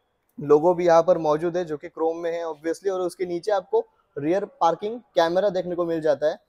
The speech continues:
Parking sensors यहाँ पर दो मिल जाते हैं आपको bumper पे,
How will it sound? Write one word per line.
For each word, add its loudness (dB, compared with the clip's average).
Parking 4
sensors -4
यहाँ 2
पर -4
दो 0
मिल -2
जाते 2
हैं 0
आपको -8
bumper 0
पे, -10